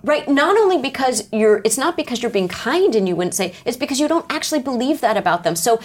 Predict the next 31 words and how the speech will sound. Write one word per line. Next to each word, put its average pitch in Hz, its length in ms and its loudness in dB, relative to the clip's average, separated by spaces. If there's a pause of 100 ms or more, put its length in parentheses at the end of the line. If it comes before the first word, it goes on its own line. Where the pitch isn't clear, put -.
(120)
if 214 160 -4
you 285 60 0
say 262 180 0
to 240 40 -4
yourself, 233 400 -2
"Oh, 233 200 4
you're 202 120 0
so 214 200 -2
stupid, 202 580 -2
you 190 80 -2
said 190 360 0
that." 208 360 2 (320)
If 220 160 -2
your 254 460 0
partner 294 560 -2
said 254 300 -2
that, - 260 0
you 277 100 2
wouldn't 285 200 0
think, 254 200 -6 (160)
"Oh, 220 100 2
my 175 120 2
partner's 165 340 -6
so 151 80 -4
stupid, 160 400 -4
I 135 60 0
can't 151 200 -4
believe 156 220 -6
they 107 80 -10
said - 280 -4
that." - 180 -4